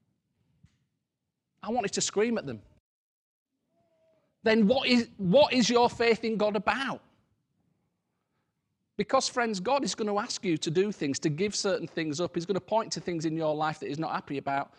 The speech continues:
There's that great text, I read it outside a,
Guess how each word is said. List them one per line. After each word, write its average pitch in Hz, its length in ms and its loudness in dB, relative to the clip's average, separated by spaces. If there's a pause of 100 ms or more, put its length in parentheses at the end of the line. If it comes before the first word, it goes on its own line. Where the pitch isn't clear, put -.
(240)
There's 175 140 0
that 185 320 0
great 196 300 0
text, - 340 -4
I 143 40 2
read 160 180 0
it - 80 -4
outside 151 540 -2
a, 147 140 2